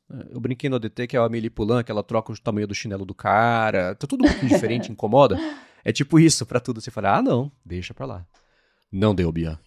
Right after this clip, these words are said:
Speaker 1: Tentei.
Speaker 2: É.
Speaker 1: Então, pra passar a régua nessa parte de antes de falar dos gadgets curiosos que o pessoal mandou pra gente nessa semana,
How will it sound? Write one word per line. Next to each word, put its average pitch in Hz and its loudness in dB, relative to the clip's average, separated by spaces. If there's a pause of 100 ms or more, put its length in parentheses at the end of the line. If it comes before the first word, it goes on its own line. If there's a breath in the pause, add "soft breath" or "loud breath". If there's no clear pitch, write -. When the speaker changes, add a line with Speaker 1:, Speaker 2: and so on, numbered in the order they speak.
Speaker 1:
Tentei. 123 0
Speaker 2:
É. 170 -6 (160)
Speaker 1:
Então, - -10
pra - -4
passar 147 2
a - 4
régua 120 4
nessa 104 -4
parte 98 -8
de 90 -4
antes 95 -4
de 92 -10
falar 92 -4
dos 87 -12
gadgets 92 -4
curiosos 95 2
que - -20
o - -20
pessoal 95 -8
mandou 92 -8
pra 95 -8
gente 90 -10
nessa 95 -10
semana, 101 -2